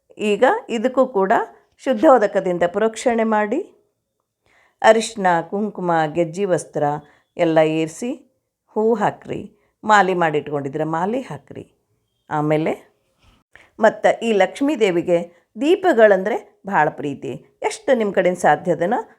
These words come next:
ಅಷ್ಟು ತುಪ್ಪದ ಬತ್ತಿ ಅಂದ್ರೆ ನೀಲಂಜನ ಹಾಕಿ ಹಚ್ಚಿ ಇಡ್ರಿ. ಪೂಜೆ ಮುಗಿದ್ಮೇಲೆ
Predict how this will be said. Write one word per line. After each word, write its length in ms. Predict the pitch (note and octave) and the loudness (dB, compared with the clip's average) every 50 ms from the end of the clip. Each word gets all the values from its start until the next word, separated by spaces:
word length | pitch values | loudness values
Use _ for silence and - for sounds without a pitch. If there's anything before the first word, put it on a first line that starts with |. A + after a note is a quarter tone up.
| _ - - | _ -16 -14
ಅಷ್ಟು 240 | D#3 - - D3+ | -14 -10 -8 -8
ತುಪ್ಪದ 400 | C#3+ - E3+ E3 - - F3 D#3 F3 | -8 -8 -10 -10 -6 -6 -4 -2 -2
ಬತ್ತಿ 380 | D#3 F3+ F3 - - - A#3 | -2 -2 -2 -4 -6 -4 -2
ಅಂದ್ರೆ 220 | G#3 F3 E3 F3 E3+ | 0 2 2 0 0
ನೀಲಂಜನ 560 | E3 E3 D#3 D3+ E3 E3 D#3 E3 D#3 D3+ D#3+ | 0 -2 -2 0 -2 -2 0 0 -2 -2 -2
ಹಾಕಿ 680 | E3 F3 F#3 G#3 G#3+ - - G4+ G4+ - _ _ _ _ | -4 -6 -8 -10 -10 -8 -8 -8 -8 -10 _ _ _ _
ಹಚ್ಚಿ 380 | - - A#3+ A#3 - - D4 C#4 | -6 -6 -6 -6 -6 -4 -2 0
ಇಡ್ರಿ. 420 | G#3+ E3+ C3 - C3 C3+ C3+ D3 - _ _ _ _ _ _ _ _ _ _ _ _ _ - | 0 0 -2 -2 -8 -8 -8 -10 -14 _ _ _ _ _ _ _ _ _ _ _ _ _ 2
ಪೂಜೆ 280 | A3 G#3+ G#3 - G3+ F#3+ | 4 4 4 6 6 4
ಮುಗಿದ್ಮೇಲೆ 640 | F3 E3+ D#3+ F3 D#3+ F3 F3+ F#3+ G#3+ D#4 A4 - - | 4 2 -2 -4 -4 -2 -2 -2 0 -2 -4 -6 -8